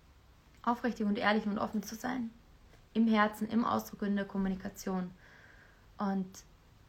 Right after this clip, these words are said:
deswegen war bei mir halt auch null Trauer da, wie er das gesagt hat. Es war einfach nur so,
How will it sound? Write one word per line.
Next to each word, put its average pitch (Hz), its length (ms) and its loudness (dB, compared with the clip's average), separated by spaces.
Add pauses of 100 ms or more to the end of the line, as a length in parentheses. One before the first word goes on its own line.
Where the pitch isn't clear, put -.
(640)
deswegen 226 420 2
war 214 140 4
bei 208 80 0
mir 214 260 4
halt 190 200 -4
auch 196 220 -2
null 226 380 4
Trauer 214 400 0
da, 196 220 -4
wie 196 40 -4
er 196 80 -4
das 202 200 -10
gesagt 220 420 -8
hat. - 180 -10
Es - 160 -12
war - 140 0
einfach 226 320 -4
nur 220 160 4
so, 220 360 0